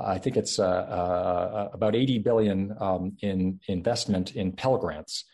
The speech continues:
um, uh, including increasing, uh, grant sizes, uh,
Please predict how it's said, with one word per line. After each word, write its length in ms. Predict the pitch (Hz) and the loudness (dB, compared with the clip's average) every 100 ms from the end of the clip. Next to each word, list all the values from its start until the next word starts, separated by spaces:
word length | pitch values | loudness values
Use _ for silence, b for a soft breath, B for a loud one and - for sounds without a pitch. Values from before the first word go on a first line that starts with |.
| b b b - | b b b -4
um, 280 | 92 90 104 | -2 -2 -2
uh, 160 | 101 98 | 0 0
including 380 | 92 - 110 107 | -2 0 4 4
increasing, 680 | 95 - 139 135 110 104 104 | 2 2 0 2 2 2 0
uh, 140 | 92 | -2
grant 300 | 90 101 104 | 0 -2 -2
sizes, 680 | - 95 92 98 90 - - | 0 0 0 -2 -2 -4 -4
uh, 360 | 98 87 87 | -2 0 0